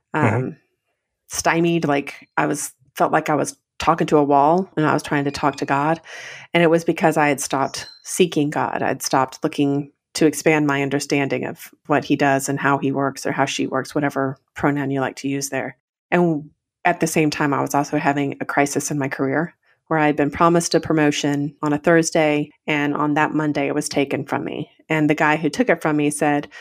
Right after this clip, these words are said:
Speaker 1: "Well, you know, just don't lose the lesson." And I'm like, <laughs> forget you and your lesson. I was promised this title change and this raise, like, and I was gonna come off the road. And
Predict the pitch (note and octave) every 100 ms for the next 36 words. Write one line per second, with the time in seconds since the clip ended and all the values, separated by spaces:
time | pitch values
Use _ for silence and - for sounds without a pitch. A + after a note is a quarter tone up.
0 | - - - G3+ G3 F#3+ G#3+ G#3 G#3 G#3
1 | A#3 - D4 C4 - G#3 G#3 A3 G#3 F#3
2 | F3 F#3 F#3+ - - D3 D#3+ F3 D#3+ -
3 | - _ - - - _ - F#3 F3+ B3
4 | D3 G3+ A3+ D3 D3 F#3 G#3+ - A#2+ -
5 | E3 F#3 - F3 D#3+ D#3 - - F3+ E3+
6 | E3+ D3+ D3 C#3 C3 C3 - E3+ G3+ D3+
7 | C3+ A#2 B2+ - - D3 C#3 D3 - C#3
8 | C#3 B2+ C#3 C#3+ C#3+ - D#3+ G3+ F3+ D3+
9 | C3+